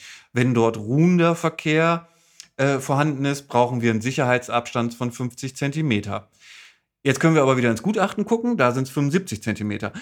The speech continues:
Dann können wir auch wieder ins Gutachten gucken, weil da wird noch unterschieden zwischen den Vorrangrouten und einem Grundstandard und dann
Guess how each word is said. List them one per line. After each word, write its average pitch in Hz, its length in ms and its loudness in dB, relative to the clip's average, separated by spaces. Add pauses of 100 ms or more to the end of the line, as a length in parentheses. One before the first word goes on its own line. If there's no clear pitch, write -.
(240)
Dann 135 160 2
können 151 220 0
wir 131 100 0
auch 226 140 2
wieder 160 160 0
ins 117 100 -4
Gutachten 117 460 -8
gucken, 180 420 -8
weil 120 220 0
da 123 340 -2
wird 131 240 -10
noch 127 340 -8
unterschieden 131 760 -6
zwischen 120 580 -4
den 113 160 -6
Vorrangrouten 175 880 -2
und 120 240 -4
einem 110 100 -2
Grundstandard 214 880 0
und 135 240 -6
dann 139 560 -6